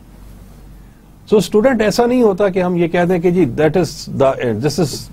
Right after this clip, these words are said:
the end, इसके बाद कोई चीज़, कोई option, कोई हमारे पास opportunity रहती नहीं है। वो इतना बड़ा सारा movie camera होता था, तो वो अब shrink हो गया कि आपके हाथ में आ गया, बल्कि आपके हाथ में क्या, आपके जेब में आ गया student।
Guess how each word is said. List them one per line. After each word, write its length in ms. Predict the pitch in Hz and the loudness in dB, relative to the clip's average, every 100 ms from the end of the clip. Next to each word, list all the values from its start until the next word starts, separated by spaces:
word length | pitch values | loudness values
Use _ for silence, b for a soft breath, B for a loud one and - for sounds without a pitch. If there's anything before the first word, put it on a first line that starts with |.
| - | -4
the 100 | 113 | -2
end, 320 | 113 110 87 - | -2 -4 -6 -6
इसके 240 | 151 - 196 | -6 0 2
बाद 280 | 175 175 | 2 0
कोई 120 | - 147 | -2 -2
चीज़, 340 | 156 151 139 | 0 0 0
कोई 160 | 151 131 | 0 0
option, 420 | 123 - 139 120 | 0 -2 -6 -2
कोई 220 | 135 131 | 0 0
हमारे 240 | 117 110 | 0 -2
पास 240 | 113 113 110 | -2 -4 -4
opportunity 580 | 104 104 107 101 110 98 | -4 -6 -4 -6 -4 -4
रहती 320 | 95 - 101 | -4 -6 -8
नहीं 120 | 90 | -10
है। 260 | 92 - 120 | -16 -12 -4
वो 120 | 156 | -2
इतना 200 | 180 202 | 0 0
बड़ा 220 | 165 175 | 2 0
सारा 220 | 160 170 | 2 0
movie 280 | 156 143 156 | 0 0 0
camera 300 | 151 135 156 | 0 0 0
होता 220 | 127 123 | 0 0
था, 220 | 117 110 B B B B 147 | -2 -6 B B B B -2
तो 60 | |
वो 80 | 156 | -2
अब 80 | 151 | -2
shrink 340 | - 208 220 | 0 0 2
हो 120 | 170 | 0
गया 160 | 147 156 | 0 -2
कि 120 | 156 | 0
आपके 260 | 139 139 143 | -2 0 0
हाथ 200 | 131 123 | 0 0
में 100 | 135 | -2
आ 100 | 117 | -4
गया, 120 | 127 165 | -2 0
बल्कि 240 | 185 190 | 0 2
आपके 260 | 175 170 165 | 2 2 0
हाथ 180 | 151 165 | 2 0
में 140 | 185 | -2
क्या, 140 | 175 190 | -2 -2
आपके 220 | 165 170 | 0 -2
जेब 240 | 123 160 | 0 0
में 120 | 170 165 | 0 -2
आ 140 | 117 | -2
गया 120 | 107 | -4
student। 360 | 104 87 - | -8 -12 -14